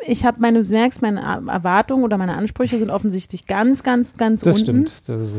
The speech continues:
Speaker 2: ist ja, also bei der C D U ist auch tatsächlich die Erwartung
Speaker 1: Ja, und mir ist das, also ich wünschte, ich verstehe alles, was du sagst und ich, das ist auch richtig und es muss transparent, aber ich find's halt so, mich in, also ich find es so schlimm, dass sich Menschen immer für die Privatgeschichten von irgendwelchen Menschen in der Öffentlichkeit interessieren.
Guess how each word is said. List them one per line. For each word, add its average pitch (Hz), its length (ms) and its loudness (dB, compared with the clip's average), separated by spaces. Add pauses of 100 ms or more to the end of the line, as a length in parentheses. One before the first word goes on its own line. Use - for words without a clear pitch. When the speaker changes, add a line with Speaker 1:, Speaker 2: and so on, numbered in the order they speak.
(280)
Speaker 2:
ist 135 120 -2
ja, 139 160 4
also 143 260 0
bei 143 140 4
der 143 100 4
C 156 140 0
D 147 100 2
U 160 220 -2
ist 147 180 -4
auch 131 160 -8
tatsächlich 120 400 -4
die 131 140 -10
Erwartung 117 540 -4 (920)
Speaker 1:
Ja, 147 400 -8
und 220 180 4
mir 254 140 6
ist - 120 0
das, 277 100 0
also 220 200 0
ich - 220 -6
wünschte, 277 340 4
ich 190 120 -4
verstehe 233 360 2
alles, 196 240 0
was 196 120 -4
du - 80 -8
sagst 175 320 0
und 175 60 -2
ich, - 120 -10
das 185 180 -2
ist - 180 -4
auch - 140 -2
richtig 165 300 -6
und 156 60 -2
es 156 80 -8
muss 180 140 -4
transparent, 160 520 -6
aber 175 120 -6
ich 170 140 -4
find's 214 280 2
halt 196 200 0
so, 202 460 4
mich 190 200 -2
in, 180 200 -4
also 185 160 -4
ich 180 100 -6
find 208 160 0
es 202 200 -4
so 220 580 6 (180)
schlimm, 226 460 4
dass 196 180 2
sich 202 140 -2
Menschen 202 380 0
immer 208 200 2
für - 160 -4
die 180 100 -6
Privatgeschichten 185 1000 -4
von 175 160 -6
irgendwelchen 175 560 -4
Menschen 170 300 -4
in 165 80 -2
der 160 100 -4
Öffentlichkeit 151 480 -8
interessieren. 147 500 -10